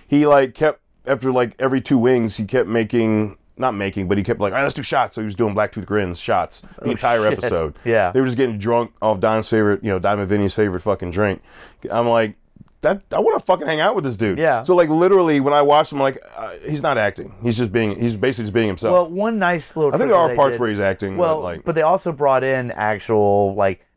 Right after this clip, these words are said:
Speaker 2: Jeff Garlin from Curb Your Enthusiasm.
Speaker 1: Yeah, yeah.
Speaker 2: Uh, Whit-, Whitney Cummings.
Speaker 1: She, yeah,
Speaker 2: Um,
Speaker 1: she, uh, she was the, uh, helper or whatever.
Speaker 2: The neighbor.
Speaker 1: Neighbor. And
Speaker 2: Yeah.
Speaker 1: then,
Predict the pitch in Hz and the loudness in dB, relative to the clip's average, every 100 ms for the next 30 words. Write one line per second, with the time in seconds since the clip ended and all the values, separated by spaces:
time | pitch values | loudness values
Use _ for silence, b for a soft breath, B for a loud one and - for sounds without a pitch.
0 | _ - 113 107 110 113 110 113 110 107 | _ -4 -4 0 2 2 2 0 -2 -4
1 | 107 98 98 110 104 92 110 104 110 107 | -4 -4 -2 -2 -2 -2 -4 0 2 2
2 | 104 101 107 120 110 92 87 90 98 95 | 2 2 2 4 2 0 -4 -4 0 0
3 | 110 104 107 117 67 98 117 113 95 110 | 0 0 0 -2 -4 -4 -2 -2 -6 -4
4 | 113 110 110 113 113 - B B - 101 | -2 -2 -2 -4 -8 -14 B B -6 -2
5 | 98 95 90 117 92 98 92 90 73 - | 0 -2 -4 -4 0 2 2 0 -2 -2
6 | 110 98 90 95 90 85 82 - _ _ | 0 0 -2 0 2 0 -2 -10 _ _
7 | _ - 104 98 92 90 92 110 107 120 | _ -4 -2 0 0 0 0 0 0 0
8 | 117 113 113 120 - 104 104 98 95 92 | 2 2 0 -2 -6 0 2 4 2 2
9 | 98 110 104 | 0 0 -2